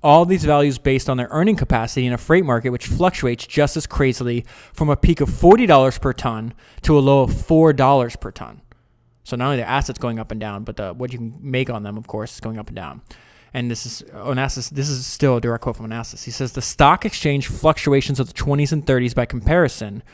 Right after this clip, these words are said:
or Monte Carlo roulette for that matter, were as mild as flutters at a church bazaar.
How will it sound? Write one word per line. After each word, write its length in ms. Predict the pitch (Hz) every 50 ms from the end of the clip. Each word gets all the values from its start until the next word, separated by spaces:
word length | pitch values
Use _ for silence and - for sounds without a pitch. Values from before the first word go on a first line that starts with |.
| - - - _
or 120 | - 139 139
Monte 300 | 135 135 135 147 156 151
Carlo 340 | - - 156 147 143 139 131
roulette 500 | 120 123 127 127 135 175 196 156 - -
for 120 | - 127
that 160 | 123 117 117
matter, 380 | 120 117 113 113 113 113 117 - - _ _ _ _ _ _ _ 139
were 160 | 139 143 143
as 180 | 135 127 131
mild 640 | 135 127 127 127 131 131 131 147 156 175 185 196 196
as 220 | - 139 131 - -
flutters 760 | - - - - 151 151 151 160 165 170 180 180 - - - -
at 100 | 139 127
a 80 | - -
church 460 | - - - - 165 175 - - -
bazaar. 500 | - 123 - - 82 60 50 - - -